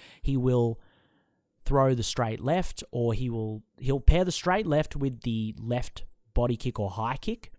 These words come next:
and he'll also pair that with a, a, a push kick from that left side as well. So you get the whole, you get the whole gambit. You get down the middle with the hand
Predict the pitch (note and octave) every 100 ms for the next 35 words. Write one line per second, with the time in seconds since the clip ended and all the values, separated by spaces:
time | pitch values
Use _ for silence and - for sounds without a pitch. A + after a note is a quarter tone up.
0 | _ _ _ _ _ C#3 C#3+ D#3 C#3+ D3+
1 | - C#3 B2+ A#2 B2 A2+ - - A2+ G#2+
2 | G#2+ - G#2+ G#2 G#2 _ _ _ _ _
3 | _ _ - G#2 - B2+ - A2 F2+ -
4 | _ - A2 G#2 G2+ G2+ - A2 G#2 G#2
5 | A2 G#2+ - - - - - - C#3 B2+
6 | C3+ D#3 F3+ - B2 C#3+ C3 A#2+ - -
7 | B2+ D3 - A2+ A#2 A#2 A2 G2 - -
8 | C3 C3 C3 - B2 C#3+ D#3+ D#3+ D3 D#3
9 | D#3 D#3 - C3+ C3 G#2 C#3+ F3 A#3 C4+